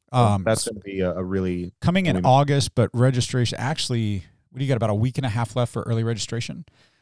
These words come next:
Speaker 2: Um, May the
Speaker 1: Registration, I think early registration closes on May third.
Speaker 2: May third. So this is, you're hearing this on the nineteenth. You got about two weeks, um, to get in on that early bird. Uh, here's what I would tell you. This, this could be one of the best investments you make in your leadership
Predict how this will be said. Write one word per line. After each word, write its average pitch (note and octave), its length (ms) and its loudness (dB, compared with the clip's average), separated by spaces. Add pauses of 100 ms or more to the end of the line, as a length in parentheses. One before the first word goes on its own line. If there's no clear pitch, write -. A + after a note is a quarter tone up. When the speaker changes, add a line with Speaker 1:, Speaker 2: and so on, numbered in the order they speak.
(180)
Speaker 2:
Um, F2+ 600 -2 (920)
May C3 280 2
the A2+ 120 -2
Speaker 1:
Registration, A#2+ 520 -2
I - 20 0
think - 180 -2
early A2+ 200 4
registration A2 480 0
closes G2 260 -6
on E2+ 140 -6
May E2+ 120 -4
third. C#2 400 -14 (200)
Speaker 2:
May B2+ 180 4
third. E2+ 320 0
So F#2+ 480 2
this A2+ 260 -4
is, G2+ 220 -2
you're A2 120 -2
hearing B2 180 0
this A2+ 120 -2
on A#2 80 -2
the G2+ 60 -2
nineteenth. G2+ 460 -4
You B2 60 -4
got C3 100 4
about A2 180 0
two C#3 140 -2
weeks, - 440 -4 (200)
um, G#2+ 500 -2 (380)
to - 80 -8
get B2+ 120 6
in B2+ 120 4
on A#2 180 4
that A2 140 2
early C3 200 4
bird. B2+ 460 0 (320)
Uh, D3+ 100 -2
here's A3 200 2
what F3+ 80 8
I C3+ 60 8
would C3 100 4
tell G2 120 0
you. F2 160 -2
This, C#3 300 0 (140)
this C#3 180 -4
could F#3 120 -6
be F3 80 2
one D3 100 2
of C3 40 4
the A#2 60 2
best A#2+ 240 2
investments G2 500 -2
you G2+ 60 -6
make F2 200 -2
in F#2 60 -8
your E2 100 -6
leadership D2+ 380 -6